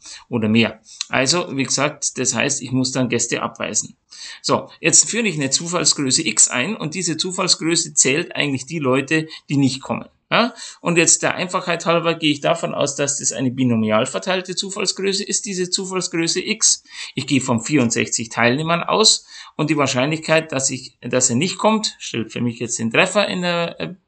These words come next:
Binomialverteilung dar, der ist zehn Prozent, also null Komma eins. So, und jetzt soll ich als erstes die Wahrscheinlichkeit, äh, berechnen, dass ich keinen Fahrgast abweisen muss. So,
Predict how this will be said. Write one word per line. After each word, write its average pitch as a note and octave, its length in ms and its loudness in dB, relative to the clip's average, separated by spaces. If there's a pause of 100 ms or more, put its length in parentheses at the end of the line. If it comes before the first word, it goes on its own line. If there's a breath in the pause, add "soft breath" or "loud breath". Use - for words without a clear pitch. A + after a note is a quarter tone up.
Binomialverteilung C3 960 0
dar, A#2+ 240 0 (380 loud breath)
der B2 320 4
ist - 440 0 (160)
zehn C3 260 2
Prozent, C3 400 0
also A#2 200 -2
null A2+ 240 0
Komma C#3 220 0
eins. - 440 -6 (460 loud breath)
So, - 320 0 (240)
und D3 140 0
jetzt F3 180 4
soll F3+ 140 2
ich - 180 -4
als B2+ 200 0
erstes E3 420 0
die C3 160 -4
Wahrscheinlichkeit, C#3+ 1000 0 (440 loud breath)
äh, C#3 240 4
berechnen, C3+ 440 2
dass - 280 2
ich - 160 -8
keinen C3 360 0
Fahrgast B2 480 -6
abweisen A2+ 640 -2
muss. - 400 -2 (240)
So, - 280 0